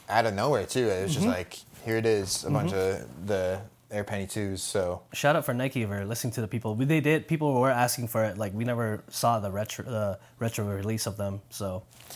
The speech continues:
Speaker 1: Uh,
Speaker 2: here's fifty million.
Speaker 1: <laughs> yeah, I
Speaker 2: Yeah.
Speaker 1: mean, finally, about time, right?
Speaker 2: Yeah.
Speaker 1: So very cool. And, uh,
Speaker 2: What you, what you got?
Speaker 1: I'm a sucker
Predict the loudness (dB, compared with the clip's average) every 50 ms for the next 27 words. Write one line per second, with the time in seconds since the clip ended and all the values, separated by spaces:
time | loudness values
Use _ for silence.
0 | -16 -16 -16 -16 -16 -16 -16 -18 -20 -20 -10 0 4 6 8 8 8 6 4 2
1 | 0 0 0 2 4 4 4 2 0 -4 -6 -10 -4 -2 -2 -2 0 0 0 0
2 | 0 -2 -4 -6 -8 -8 -12 -12 -10 -8 -6 -4 -4 -2 -2 0 4 6 6 8
3 | 8 6 6 4 4 2 2 0 -2 -4 -6 -2 0 2 2 2 2 -2 0 2
4 | 2 2 2 2 0 0 2 0 0 -2 0 0 0 -2 -2 -4 -2 2 4 4
5 | 4 4 4 2 0 -4 -8 -20 -20 -20 -20 -20 -20 _ 2 4 4 6 4 2
6 | 0 0 2 4 4 2 2 0 -4 -10 -6 -4 -2 -2 -2 -2 -4 -4 -2 0
7 | 0 0 0 0 -2 -2 -2 -2 -2 -2 -4 -4 -4 -2 -2 0 0 -2 -2 -4
8 | -10 _ _ -20 -20 -20 -20 -20 -20 -20 -20 -20 -20 -20 -20 -20 -20 -20 -20 -20
9 | -20 -20 -20 -16 -8 -6 -6 -4 -4 -6 -8 -10 -12 -14 -14 -14 -14 -14 -10 -2
10 | 0 2 2 2 4 6 6 6 6 6 2 2 2 0 -2